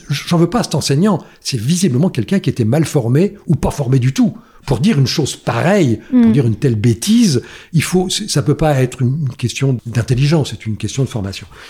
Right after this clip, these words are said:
Speaker 1: Il y a, il y a un dessin humoristique que j'aime beaucoup, qui représente un monsieur devant, devant un bureau, et il a devant lui un,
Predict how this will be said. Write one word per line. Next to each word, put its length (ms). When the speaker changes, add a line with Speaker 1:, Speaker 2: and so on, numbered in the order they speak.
Speaker 1:
Il 60
y 20
a, 180
il 60
y 40
a 60
un 60
dessin 260
humoristique 460
que 80
j'aime 160
beaucoup, 480
qui 100
représente 800
un 180
monsieur 300
devant, 560
devant 160
un 60
bureau, 520
et 240
il 120
a 100
devant 320
lui 420
un, 80